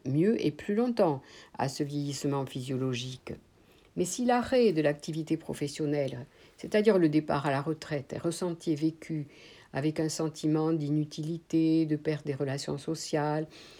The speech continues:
une baisse des revenus, tout ceci engendrant de l'apathie, de l'isolement, voire de la dépression, de la sédentarité, provoquera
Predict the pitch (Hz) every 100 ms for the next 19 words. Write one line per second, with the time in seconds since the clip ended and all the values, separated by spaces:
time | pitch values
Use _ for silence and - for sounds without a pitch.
0 | - 147 151 143 143 147 151 139 156 147
1 | 180 180 170 170 170 - - - 214 214
2 | 233 247 190 175 165 165 156 170 165 156
3 | - 147 - - 165 170 175 151 143 139
4 | 147 143 143 156 151 143 127 131 127 127
5 | - 160 - - 196 226 - - - -
6 | - _ _ _ - 135 131 123 - 120
7 | 123 120 131 156 202 226 - - - _
8 | _ - 196 175 180 170 165 240 262